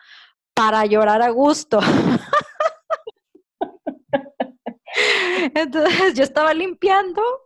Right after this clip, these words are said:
a lágrima suelta con Juan Gabriel y mariachi y todo, ¿sabes? <laughs> Este, ya te hice reír. Entonces, sí fue muy difícil.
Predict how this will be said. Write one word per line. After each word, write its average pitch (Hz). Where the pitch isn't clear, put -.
a 226
lágrima 254
suelta 269
con 208
Juan 202
Gabriel 220
y 240
mariachi 226
y 214
todo, 196
¿sabes? 208
<laughs> -
Este, 233
ya 202
te 214
hice 214
reír. 165
Entonces, 214
sí 254
fue 320
muy 302
difícil. 285